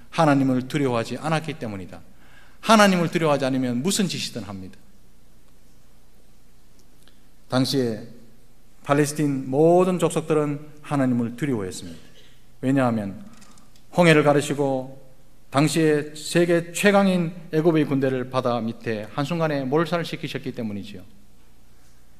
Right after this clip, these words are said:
애굽이 어떤 나라입니까? 세계 최강의 나라였습니다. 세계를 정복했던, 세계의 군대를 가지고 있었던 나라가 애굽의 군대지요. 요즘도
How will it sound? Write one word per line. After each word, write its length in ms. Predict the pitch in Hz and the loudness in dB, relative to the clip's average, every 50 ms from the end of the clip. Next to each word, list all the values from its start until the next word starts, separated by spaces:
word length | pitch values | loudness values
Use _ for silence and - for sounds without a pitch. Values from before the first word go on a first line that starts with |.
| - - | -2 0
애굽이 380 | 147 160 185 175 165 143 139 147 | 4 4 6 6 6 4 4 2
어떤 240 | 135 117 135 131 | 0 -2 -2 0
나라입니까? 520 | 123 113 110 104 98 95 98 - 92 92 98 - - - - - - - - - - - | 0 0 -2 -2 -6 -8 -8 -12 -12 -12 -14 -16 -16 -16 -18 -18 -18 -18 -18 -18 -16 -14
세계 400 | - - 160 160 156 165 156 160 | -6 0 0 2 2 2 0 -2
최강의 400 | - - 180 170 175 165 147 123 | -2 -4 -2 -2 -2 -2 -2 -2
나라였습니다. 560 | 113 107 101 95 92 95 - - 92 90 - - - - - - - - - - - - - - | -2 -4 -6 -8 -10 -12 -12 -14 -14 -16 -16 -16 -16 -16 -16 -16 -16 -18 -18 -18 -18 -18 -16 -14
세계를 400 | - - 170 170 175 180 160 147 | -2 0 2 4 4 4 2 2
정복했던, 580 | - 160 156 143 139 143 131 - 135 135 135 - - - - | 2 0 0 0 0 -2 -2 -2 -4 -6 -6 -8 -12 -14 -12
세계의 420 | - - - 160 175 170 175 165 160 | -10 -2 2 4 4 6 6 4 4
군대를 320 | - 147 143 147 135 139 | 2 0 0 2 0 2
가지고 260 | 127 135 127 123 123 | 0 -2 -2 0 -2
있었던 300 | 120 120 - - 123 117 | -4 -4 -6 -6 -4 -4
나라가 340 | 117 113 110 110 107 107 113 | -2 -2 -4 -4 -6 -6 -6
애굽의 300 | 120 131 143 160 151 131 | -6 -4 -2 -2 -2 -2
군대지요. 420 | 98 104 98 98 95 98 - 92 - - - - - - - - - - - - - - - - - - - - - - | -2 -4 -8 -8 -10 -10 -12 -16 -16 -16 -16 -16 -16 -16 -16 -16 -16 -16 -16 -18 -18 -18 -18 -18 -18 -18 -18 -18 -12 -2
요즘도 360 | - 127 143 165 156 135 120 | 0 2 2 2 2 2 0